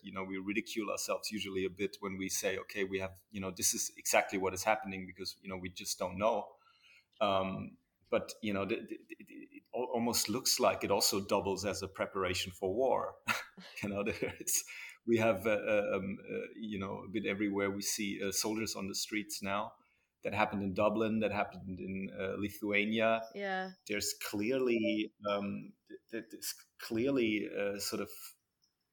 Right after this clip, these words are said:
Speaker 1: organizationally even a, a, a thing that is, you know, sort of a, you know, pre-war state. And yeah, I mean, we, we, we could, we could speculate sort of if there, <laughs> if there is, uh, you know, more than one agenda to covid nineteen, you know, but,
Speaker 2: Yeah.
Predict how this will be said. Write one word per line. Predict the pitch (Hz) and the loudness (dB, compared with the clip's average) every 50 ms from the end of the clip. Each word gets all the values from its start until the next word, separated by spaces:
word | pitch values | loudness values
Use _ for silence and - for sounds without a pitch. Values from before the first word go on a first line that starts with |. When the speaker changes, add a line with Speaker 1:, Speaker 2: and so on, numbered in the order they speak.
| _ _ _ _ _ _ _ _ _ _ | _ _ _ _ _ _ _ _ _ _
Speaker 1:
organizationally | 117 113 117 120 110 107 110 107 101 117 120 117 - - 117 104 101 98 95 | 2 4 4 4 4 4 2 2 4 2 4 4 4 2 2 0 0 -2 -2
even | 98 101 101 101 92 98 95 95 92 92 92 - _ - | -4 -4 -4 -2 -2 -2 -4 -4 -6 -8 -10 -12 _ -4
a, | 101 | -4
a, | - - - 101 95 95 92 - - - - _ _ _ _ _ _ _ _ _ - | -4 -2 -4 -4 -4 -4 -4 -6 -8 -14 -18 _ _ _ _ _ _ _ _ _ -12
a | 95 - - - - | -10 -8 -8 -4 0
thing | 123 117 113 117 110 | 0 2 2 4 4
that | 107 104 98 | 4 4 4
is, | 101 98 - 101 92 - - - - | 2 0 0 0 0 0 -2 -4 -6
you | - 95 | -6 -4
know, | 98 95 | -4 -2
sort | - - 113 95 | -2 -2 -2 -2
of | 95 - | -2 -2
a, | 117 98 95 98 - - - - _ _ _ _ - - | -2 -4 -4 -6 -12 -14 -16 -20 _ _ _ _ -20 -16
you | 113 107 - | -14 -14 -14
know, | 101 - - _ - | -14 -16 -18 _ -4
pre-war | - 120 104 98 101 101 101 101 101 | -2 -2 0 0 0 4 4 4 4
state. | 101 - - - 110 101 98 98 101 | 4 2 0 0 0 2 2 2 0
And | 101 101 101 | 0 0 4
yeah, | 107 117 127 | 6 8 10
I | 117 104 | 10 8
mean, | 110 113 110 104 107 107 | 8 6 2 2 -2 -4
we, | 110 120 123 117 117 113 120 117 | -6 -10 -8 -6 -4 -4 -4 -2
we, | 117 117 117 113 113 117 | -4 -4 -6 -4 -2 -2
we | 117 - | -2 -2
could, | 127 123 | -2 -2
we | 120 123 | -2 -2
could | 120 - - - | -2 -2 0 2
speculate | - - - 143 - - 139 123 113 110 110 101 - | 2 6 8 6 8 8 6 6 6 6 4 4 2
sort | - - 110 101 | 2 2 2 2
of | 98 95 - | 2 0 -2
if | 107 - - | -6 -6 0
there, | 110 104 101 95 - - - - | 2 2 2 2 0 -6 -8 -12
<laughs> | - _ _ - | -18 _ _ 0
if | - 185 165 - | 2 2 4 6
there | - 151 131 127 | 8 8 8 10
is, | 123 - - - - - - - - - - - _ - 120 | 8 6 4 2 -4 -12 -18 -20 -20 -20 -20 -20 _ 0 4
uh, | 120 110 110 | 6 6 6
you | 110 113 107 | 6 4 4
know, | 110 110 | 4 2
more | 107 107 110 113 | 2 4 4 4
than | 107 110 104 104 | 4 4 4 4
one | 104 110 110 107 | 4 4 4 4
agenda | 107 101 107 110 107 107 107 104 | 2 2 2 2 4 4 2 0
to | - - | -2 -6
covid | - - 110 101 107 - - | -2 -2 -2 -2 -2 -4 -4
nineteen, | 101 101 101 - - 117 120 110 98 | -6 -6 -4 -2 -2 0 0 0 0
you | 95 95 | -2 -6
know, | 95 98 98 101 - - | -8 -8 -10 -12 -12 -10
but, | - 185 | -4 0
Speaker 2:
Yeah. | 185 185 180 175 170 | 2 2 2 2 0